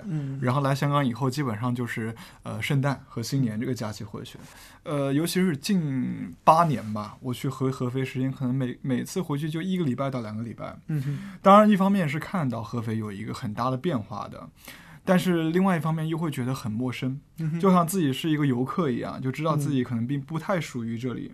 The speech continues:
Speaker 1: 嗯。嗯。
Speaker 2: 但那个变化是挺，呃，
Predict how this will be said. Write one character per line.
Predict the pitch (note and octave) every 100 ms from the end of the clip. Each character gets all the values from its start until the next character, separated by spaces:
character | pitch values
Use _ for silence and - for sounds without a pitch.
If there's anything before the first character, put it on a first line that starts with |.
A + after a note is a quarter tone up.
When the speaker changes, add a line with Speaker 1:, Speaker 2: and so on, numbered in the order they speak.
| -
Speaker 1:
嗯。 | D#3 C#3
嗯。 | B2
Speaker 2:
但 | - A3
那 | G#3+
个 | F#3 E3 -
变 | G3+ E3+
化 | E3 D3+
是 | C#3+ C3+
挺， | - A2+ G#2 - - - - - -
呃， | -